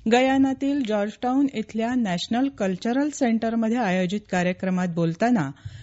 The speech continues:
पंतप्रधानांनी भारत लवकरच जगातील तिसरी सर्वात मोठी अर्थव्यवस्था होणार असल्याचा पुनरुच्चार केला.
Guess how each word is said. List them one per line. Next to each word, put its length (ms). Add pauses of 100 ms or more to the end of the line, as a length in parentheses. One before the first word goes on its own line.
(160)
पंतप्रधानांनी 1000
भारत 540
लवकरच 640 (380)
जगातील 520 (120)
तिसरी 400
सर्वात 440 (120)
मोठी 260
अर्थव्यवस्था 840
होणार 340
असल्याचा 480
पुनरुच्चार 680
केला. 340